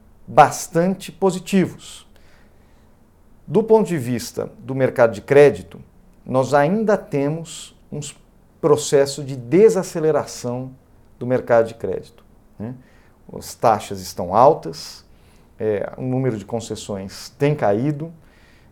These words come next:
é, as empresas, em particular, estão tendo dificuldades de acessar, é, o sistema de crédito,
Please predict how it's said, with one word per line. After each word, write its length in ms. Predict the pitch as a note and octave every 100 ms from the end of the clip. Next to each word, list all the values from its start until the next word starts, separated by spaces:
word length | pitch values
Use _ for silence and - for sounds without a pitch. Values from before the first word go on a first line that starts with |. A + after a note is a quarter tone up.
| -
é, 300 | A2 G#2 -
as 160 | A2 A#2+
empresas, 640 | B2+ C3+ C#3 C#3 G2+ G2+
em 80 | A2
particular, 480 | G#2 F#2+ - A2 G#2
estão 260 | - B2+
tendo 240 | B2 A#2+ G#2+
dificuldades 760 | G2+ B2 A#2+ A2 B2 C#3 B2+
de 60 | A2+
acessar, 680 | - G#2 - G#2 F#2+ F2+ - _ - _ - -
é, 320 | G#2 F#2+ - - _
o 60 | -
sistema 380 | - - A#2 G#2
de 100 | G#2
crédito, 500 | C3+ C#3 C#3+ -